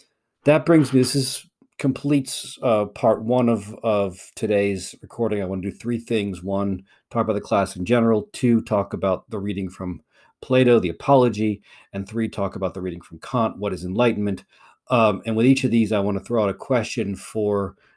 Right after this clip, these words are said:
this week's discussion board. The first one is going to be our sort of icebreaker question. Just say your name, um, uh, uh,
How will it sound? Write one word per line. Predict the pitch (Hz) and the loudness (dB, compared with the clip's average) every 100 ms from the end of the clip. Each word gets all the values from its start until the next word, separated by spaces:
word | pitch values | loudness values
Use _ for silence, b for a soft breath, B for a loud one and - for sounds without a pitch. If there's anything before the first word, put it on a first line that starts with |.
| _ | _
this | 107 110 - | -8 -8 -8
week's | 92 98 - - - _ 95 | -8 -8 -6 -8 -10 _ -12
discussion | 95 92 - - 160 - 101 85 | -8 -8 -6 0 0 0 -8 -10
board. | - 80 69 80 | -10 -10 -10 -12
The | |
first | - 160 156 - | -2 2 2 0
one | 120 117 107 - _ _ B B B B | -2 0 -2 -8 _ _ B B B B
is | 104 | -8
going | 117 110 | -2 -2
to | |
be | 104 104 | 0 0
our | 98 95 | 2 0
sort | - 110 | -2 -6
of | 98 - | -4 2
icebreaker | 151 143 131 117 107 | 2 2 0 0 -2
question. | - 113 104 - 98 117 - _ _ _ _ _ _ _ _ _ _ - - | -2 -2 -2 -8 -10 -10 -14 _ _ _ _ _ _ _ _ _ _ -20 -12
Just | 123 120 - | -8 -6 0
say | 123 113 107 - B B B - | 2 2 0 -8 B B B -12
your | 101 | -6
name, | 104 127 131 123 120 110 _ _ _ _ _ | 0 4 4 4 2 -2 _ _ _ _ _
um, | 123 110 104 98 98 - _ _ | 4 4 4 0 -4 -10 _ _
uh, | 117 104 101 101 95 - _ - | -8 -6 -6 -6 -8 -14 _ -20
uh, | - - | -18 -18